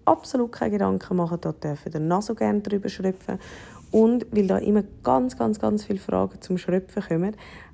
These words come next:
auch da, es gibt ein uraltes Video von mir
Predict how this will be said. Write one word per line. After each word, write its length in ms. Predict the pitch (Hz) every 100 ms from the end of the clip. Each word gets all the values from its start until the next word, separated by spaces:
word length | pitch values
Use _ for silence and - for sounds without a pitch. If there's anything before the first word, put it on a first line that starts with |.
| -
auch 180 | 196 185
da, 360 | 196 190 208 -
es 180 | 196 -
gibt 240 | 190 -
ein 100 | 180 - -
uraltes 800 | 208 220 240 262 - 175 190 220 -
Video 300 | 190 196 202
von 220 | 196 185
mir 240 | 160 190